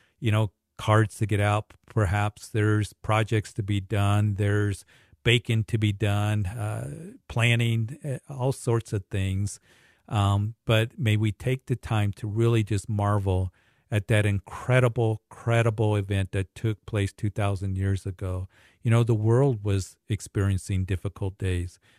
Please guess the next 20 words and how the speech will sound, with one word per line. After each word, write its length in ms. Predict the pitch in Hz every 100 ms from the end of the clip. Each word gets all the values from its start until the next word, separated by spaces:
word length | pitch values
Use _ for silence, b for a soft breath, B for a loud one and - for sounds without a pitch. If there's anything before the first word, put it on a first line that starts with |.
| b -
People 360 | 110 139 117
were 160 | 107 98
afraid. 760 | 92 - - 101 107 127 139 - b b b
Um, 400 | 107 98 95 95
people 400 | - 113 - 113
were 380 | 101 104 98 104
living 360 | - 107 113 120
in 140 | 120
fear 400 | 113 - 113 120
because 420 | 120 101 101 92 98
of 280 | 92 90
Rome, 440 | 92 110 123 120 117
because 460 | 95 - 98 90 -
the 240 | 90 101
emperor 540 | 135 - 117 117 113 110
made 200 | 98 95
a 60 | 92
decree, 720 | 95 - - 131 123 117 113 B B B _ -
uh, 260 | - 110 151 135
the 340 | 101 95 95